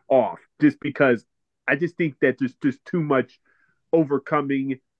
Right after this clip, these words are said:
They don't have tiebreakers. That's why they're at where they're at. Both of them are under five hundred,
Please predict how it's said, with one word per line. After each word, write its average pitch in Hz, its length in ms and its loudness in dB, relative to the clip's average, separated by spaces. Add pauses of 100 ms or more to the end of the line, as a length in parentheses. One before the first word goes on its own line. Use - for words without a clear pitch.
(100)
They 131 80 4
don't 151 180 -2
have 147 200 -4
tiebreakers. 131 760 -6 (140)
That's 131 240 -2
why 131 140 2
they're 123 300 -2
at 127 200 -2
where 127 140 -4
they're 113 160 -2
at. 127 200 -4
Both 143 200 0
of 127 60 -6
them 113 140 -6 (120)
are 117 240 -2
under 123 240 -2
five 120 340 0
hundred, 107 420 -6